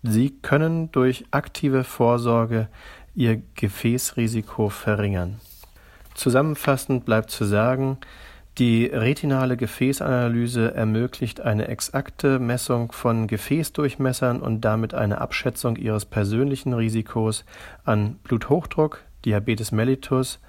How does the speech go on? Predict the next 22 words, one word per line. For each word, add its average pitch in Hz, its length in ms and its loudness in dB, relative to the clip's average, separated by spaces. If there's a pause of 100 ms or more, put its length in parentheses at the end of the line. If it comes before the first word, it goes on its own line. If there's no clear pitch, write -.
(200)
Herzinfarkt 123 880 0 (180)
oder 123 380 2
Schlaganfall 104 680 0
zu - 140 -10
erkranken. - 560 -8 (720)
Falls - 420 2
Sie 123 300 4 (100)
weitergehende 120 640 2
Fragen 117 480 0
zur - 240 -2
Mikrogefäßanalyse 104 1500 0
haben, 143 420 2 (360)
sprechen 151 400 0
Sie 135 120 0
uns 117 300 -4
gerne 120 340 4
in 113 240 -2
einer 107 360 2
unserer 101 320 0
Sprechstunden 101 760 -2
darauf 92 360 0
an. 147 260 0